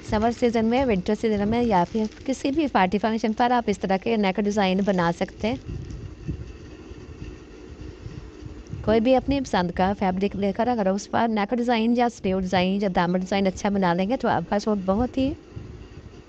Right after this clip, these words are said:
खूबसूरत बन जाएगा। दरमियान से इस तरह से एक्स्ट्रा पेज हम कटिंग करेंगे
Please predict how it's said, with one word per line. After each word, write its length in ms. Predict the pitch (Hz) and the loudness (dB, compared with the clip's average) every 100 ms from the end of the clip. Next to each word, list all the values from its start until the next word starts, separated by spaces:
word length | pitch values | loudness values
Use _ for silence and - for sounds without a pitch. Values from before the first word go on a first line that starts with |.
| - - - - - - - - - | -16 -14 -14 -16 -18 -16 -14 -12 -4
खूबसूरत 540 | - 214 - 190 196 - | 0 0 2 2 2 2
बन 180 | 214 208 | 2 4
जाएगा। 360 | 214 226 254 320 - - - - - - - - - - - - - - - - - - - - - - | 4 2 0 -6 -12 -20 -20 -12 -10 -12 -16 -20 -18 -16 -14 -12 -14 -16 -16 -16 -16 -18 -14 -14 -12 -2
दरमियान 420 | 208 202 226 240 | 0 2 2 0
से 180 | 240 269 | 0 0
इस 100 | 277 | 0
तरह 160 | 269 247 | 2 0
से 200 | 247 247 | 2 0
एक्स्ट्रा 300 | 190 - 208 | 0 0 -2
पेज 320 | 208 196 196 | 2 2 2
हम 280 | 208 190 196 202 - - - | 0 0 -2 -6 -14 -20 -6
कटिंग 280 | - 180 220 | -4 0 0
करेंगे 340 | 240 262 269 | 2 2 0